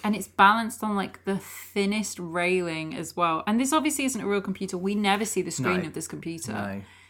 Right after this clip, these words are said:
Speaker 1: So it's obviously just a prop,
Speaker 2: But
Speaker 1: but
Speaker 2: still.
Speaker 1: oh my God.
Speaker 2: So we learn that if they win Final Jam, they get a nice big trophy.
Speaker 1: Yep.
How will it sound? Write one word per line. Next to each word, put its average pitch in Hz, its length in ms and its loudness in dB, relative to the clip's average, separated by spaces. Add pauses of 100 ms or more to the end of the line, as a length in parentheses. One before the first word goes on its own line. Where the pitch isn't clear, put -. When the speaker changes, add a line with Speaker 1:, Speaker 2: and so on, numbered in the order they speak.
(120)
Speaker 1:
So 170 400 0 (120)
it's 190 160 0
obviously 196 340 -2
just 202 200 -6
a - 20 -2
prop, 180 320 0
Speaker 2:
But - 100 -20
Speaker 1:
but - 140 -4
Speaker 2:
still. 170 300 -2
Speaker 1:
oh - 20 -4
my 131 100 -8
God. - 600 -10 (100)
Speaker 2:
So 123 300 6 (2000)
we 147 140 4
learn 160 200 8
that 160 80 2
if 170 100 0
they 180 100 6
win 123 200 6
Final 117 320 2
Jam, 101 480 -2
they 117 100 -4
get - 160 -6
a 110 40 -8
nice 127 320 -2
big 120 360 -2
trophy. - 760 -6 (100)
Speaker 1:
Yep. 233 200 0